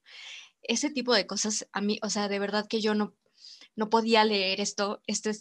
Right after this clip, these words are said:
estos textos sin sentirme parte de esa historia, aunque yo nunca he vivido algo tan atroz. Para mí era como si me hubiera pasado a mí, o sea, mu-, hay mujeres en el mundo que s-, son,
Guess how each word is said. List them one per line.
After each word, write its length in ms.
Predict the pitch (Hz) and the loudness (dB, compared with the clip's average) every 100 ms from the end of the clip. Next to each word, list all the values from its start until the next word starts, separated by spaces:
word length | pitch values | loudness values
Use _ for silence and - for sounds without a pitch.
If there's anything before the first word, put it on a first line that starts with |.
| _ | _
estos 460 | 208 - 214 208 - | -4 0 -2 -4 -4
textos 500 | 202 202 - 220 269 - | -4 -4 -4 -4 -2 -4
sin 420 | - 208 196 185 | -4 -6 -6 -6
sentirme 1080 | 180 202 196 180 214 214 214 214 208 196 180 - _ _ _ _ _ | -6 -4 -4 0 2 2 4 4 2 0 -6 -16 _ _ _ _ _
parte 300 | 214 208 220 | 4 4 4
de 100 | 208 | 4
esa 200 | 196 208 | 4 2
historia, 560 | 208 - 190 202 196 185 | -2 0 0 2 2 2
aunque 280 | 190 196 202 | 0 0 2
yo 140 | 214 | 4
nunca 320 | 226 226 214 | 4 2 2
he 20 | |
vivido 340 | 202 196 190 190 | 0 0 -2 0
algo 260 | 185 196 | 0 0
tan 120 | 196 175 | -2 -2
atroz. 540 | 175 185 247 - - _ _ - _ _ _ - | -2 -2 0 0 0 _ _ -20 _ _ _ -6
Para 240 | - 202 196 | 0 2 4
mí 300 | 202 208 214 | 4 4 6
era 200 | 214 220 | 4 2
como 400 | 202 190 185 185 | -6 -6 -6 -2
si 380 | - 202 190 196 | -2 -2 -6 -2
me 140 | 202 | 0
hubiera 260 | 202 220 220 | 4 2 2
pasado 400 | 202 202 202 196 | -2 2 2 2
a 80 | |
mí, 220 | 196 196 190 | 2 -2 -2
o 40 | |
sea, 280 | 196 208 214 | -2 -2 -4
mu-, 300 | - 226 220 | -4 -2 0
hay 120 | - | 2
mujeres 380 | 214 220 220 214 | 0 0 -2 -2
en 120 | 196 | -2
el 100 | 180 | -4
mundo 320 | 185 190 196 196 | -4 -4 -4 0
que 300 | 185 180 - - - - | -2 -2 -8 -20 -20 -10
s-, 280 | - - - | -4 -2 -4
son, 500 | - - 214 208 214 | -6 -2 2 2 0